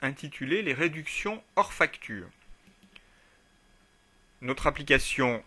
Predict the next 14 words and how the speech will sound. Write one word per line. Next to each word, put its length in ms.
est 60
la 140
suivante. 840
L'entreprise 640
Cubitus 840
a 60
reçu 340
de 100
ses 200
fournisseurs 920
les 140
factures 420
d'avoir 340
suivantes 800